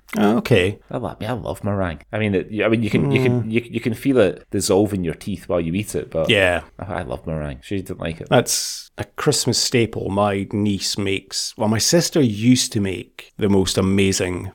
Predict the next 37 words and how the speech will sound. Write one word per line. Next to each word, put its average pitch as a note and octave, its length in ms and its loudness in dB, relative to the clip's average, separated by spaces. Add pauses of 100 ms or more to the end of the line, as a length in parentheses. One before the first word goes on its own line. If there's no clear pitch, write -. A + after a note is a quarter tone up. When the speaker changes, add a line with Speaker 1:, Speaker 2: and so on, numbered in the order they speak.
(100)
Speaker 1:
pavlova F#2+ 760 2 (280)
every F#2+ 260 0
Christmas. - 580 -4 (380)
Um, F2 400 0
but G2+ 220 2
then F#2 200 2
my F#2 140 2
niece G2 520 -2
has F2+ 680 0 (100)
surpassed - 760 -2
her, F#2+ 260 -6 (180)
effectively. F#2+ 760 -6
Speaker 2:
Oh, A2+ 100 0
really? A#2 340 6
Speaker 1:
<laughs> - 180 -4
She G#2+ 300 4
now F#2+ 180 0
makes F#2 320 -4
the F#2+ 360 -2
most F2 280 -6
amazing F2 380 -8
pavlova. F#2 520 -8 (160)
Um, G2+ 540 0
my A2 120 -2
niece A#2+ 200 4 (100)
also B2+ 360 2
makes G2+ 260 -2
the A2 380 0
most G#2+ 280 0
incredible, G2+ 760 -4 (140)
it, A#2+ 200 -6 (180)
see, C#3 160 2
I'm F#3+ 140 8
not E3+ 180 6
a - 20 2
dessert G#2+ 400 0
fan, E2+ 420 -6